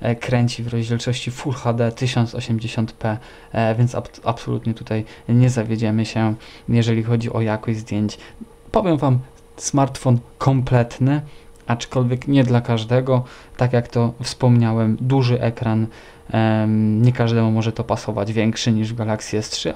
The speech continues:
ale samo korzystanie z tego smartfona nie powinno sprawiać jakichś większych trudności. E, tak jak powiedziałem, to by było na tyle. Trzy rzeczy. E, dziękuję za dwudziesty odcinek Telesmartfona. E, rejestrujcie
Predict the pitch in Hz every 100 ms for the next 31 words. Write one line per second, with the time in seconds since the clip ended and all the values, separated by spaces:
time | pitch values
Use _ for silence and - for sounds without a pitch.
0 | - 208 - - - 165 131 123 117 -
1 | 117 113 - 117 110 - 107 - 113 110
2 | 107 110 110 107 104 - - - - 110
3 | 107 123 117 110 107 - - - 104 -
4 | - - - - - - - - - -
5 | - - - - 127 127 127 - 254 220
6 | 220 170 160 170 160 156 147 147 135 120
7 | 120 160 143 127 - - 127 131 - -
8 | 143 135 127 - 120 123 - - 117 110
9 | 107 110 127 127 135 120 120 113 110 110
10 | 113 127 135 127 - 127 - - 123 117
11 | - 120 117 - 113 110 - 117 110 107
12 | - - - - 113 107 127 135 127 -
13 | 127 117 117